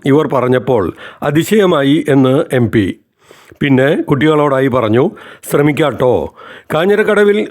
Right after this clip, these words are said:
റെയിൽവേ പാളത്തിൽ തീവണ്ടി മുട്ടിച്ചത്ത ഒമ്പത് കറവ പശുക്കളുടെ ഉടമ അനന്തകൃഷ്ണനെ കാലികളെ നൽകാൻ എത്തിയതായിരുന്നു എം പി. നേതാക്കളും നാട്ടുകാരും എം പിയെ കാത്തു നിൽക്കുമ്പോൾ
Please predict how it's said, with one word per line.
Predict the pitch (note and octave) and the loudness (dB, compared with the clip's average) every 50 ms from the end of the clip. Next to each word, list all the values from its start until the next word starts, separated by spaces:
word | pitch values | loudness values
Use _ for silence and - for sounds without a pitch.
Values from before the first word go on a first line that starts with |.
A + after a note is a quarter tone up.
| - | -2
റെയിൽവേ | D3+ D#3 D#3+ E3 F#3+ F#3+ | 0 2 2 2 2 0
പാളത്തിൽ | - F#3+ E3+ E3 D3+ A#2 D3+ D3 D3+ F3+ B3+ E3+ - - - | 0 0 -2 -2 -2 -2 0 0 0 0 0 -2 -4 -4 -2
തീവണ്ടി | D#3+ E3 E3+ F#3 F#3 F#3 | 0 2 2 2 2 2
മുട്ടിച്ചത്ത | G3 F3 D#3 C3 D#3+ D3+ D3+ C#3 - - C3 G2+ D#2+ D#2 - - - - - - - | 2 0 0 0 0 0 -2 -2 -2 -2 -4 -4 -4 -8 -12 -16 -20 -20 -20 -14 -6
ഒമ്പത് | - C3 C#3 E3 E3+ F#3 F#3 F#3 | -2 0 0 2 2 2 2 2
കറവ | E3+ E3 D3 D#3 E3+ F3+ | 2 0 2 2 2 2
പശുക്കളുടെ | E3+ E3+ D#3+ F3+ D#3 D#3 D#3+ D#3+ D#3 D#3 | 0 0 -2 -2 -2 0 0 2 2 0
ഉടമ | D#3+ E3 E3 C#3+ C3+ D3 C#3 C#3+ C#3+ F3+ - - - - - - - | 0 0 0 0 2 2 2 2 0 -2 -4 -8 -12 -18 -16 -8 -6
അനന്തകൃഷ്ണനെ | C#3+ C#3 E3 F3 F#3 G3+ F#3 F3 - F3 D3 C3 A#2 G#2 E2 - - - - - - _ - | -4 -2 0 0 2 2 0 0 2 0 0 0 0 -2 -4 -6 -12 -16 -20 -20 -14 _ -6
കാലികളെ | D3+ C#3+ D3+ E3 F#3 G3 G3 G3 | -4 -2 -2 0 0 0 2 2
നൽകാൻ | G3+ F#3 F3+ D#3+ C#3+ D3 D3+ D#3+ G3 G3 - | 2 0 0 0 0 0 0 0 -2 -2 -2
എത്തിയതായിരുന്നു | D#3+ B2+ - F#3 E3+ D#3 D3+ C#3 C#3 C3 B2 A#2 B2 C3 E3+ G#3+ - | -4 -2 0 0 0 0 2 2 2 2 2 2 2 2 0 0 0
എം | D3+ C3 B2 | -2 -4 -2
പി. | A2 A#2+ A#2 G#2 E2 D#2 - _ _ _ _ - - _ _ _ _ - - - - - - | -2 -2 -2 -2 -4 -6 -10 _ _ _ _ -20 -20 _ _ _ _ -20 -20 -20 -12 -4 -2
നേതാക്കളും | D#3+ D#3+ E3+ F3+ G3 G#3 G3 G#3 G#3+ G#3+ A3 G#3 | 0 0 2 0 0 0 0 0 0 2 2 2
നാട്ടുകാരും | F#3 F3 E3+ - F#3+ F#3 F3+ F3+ F3+ F3+ F#3 G3 F#3+ - | 0 0 0 0 2 2 2 2 2 2 2 0 0 -2
എം | D#3 D3+ D#3 C3+ | -2 -2 0 0
പിയെ | E3 F3 F3+ | 0 0 0
കാത്തു | D#3+ D#3+ D3 D3 D3 F3 | 0 0 0 0 0 0
നിൽക്കുമ്പോൾ | D#3 D3+ C#3 A#2 C3+ C#3 C3+ C3+ C3+ D3 D#3 | 2 2 2 2 2 2 2 2 2 0 -2